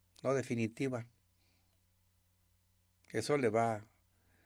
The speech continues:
creando una dependencia a ese tipo de materiales, muchas de las veces ilegales.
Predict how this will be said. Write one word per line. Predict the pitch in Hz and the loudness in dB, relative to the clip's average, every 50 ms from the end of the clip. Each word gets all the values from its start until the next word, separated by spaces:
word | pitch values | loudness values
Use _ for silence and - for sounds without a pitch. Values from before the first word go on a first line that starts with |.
| _ _ _ | _ _ _
creando | - - 123 127 127 135 | 2 4 6 6 6 4
una | 139 127 117 110 | 2 0 0 0
dependencia | 104 98 - - 101 98 101 110 131 143 139 - - - 107 95 | 0 -2 -2 -4 -4 -2 0 0 0 0 0 -2 -2 -2 0 0
a | 95 104 | 0 -2
ese | 104 - - 113 | -2 -2 -4 -4
tipo | - - - - - - 113 98 | -4 -6 -8 -8 -4 -2 -2 0
de | 101 | 0
materiales, | 98 98 95 - - 104 104 113 117 120 117 113 98 - - - - - _ _ _ _ _ _ _ _ _ - - - - _ _ | -2 -4 -4 -2 0 2 4 6 6 4 4 0 -2 -4 -8 -12 -14 -18 _ _ _ _ _ _ _ _ _ -20 -20 -20 -20 _ _
muchas | - 135 131 160 156 143 | -2 2 4 6 6 6
de | 135 | 8
las | 123 123 | 6 6
veces | 120 135 135 131 - - | 6 4 2 0 0 0
ilegales. | 131 104 95 98 92 110 120 127 107 - - - - - | 0 0 0 0 0 0 0 0 -4 -8 -12 -14 -16 -16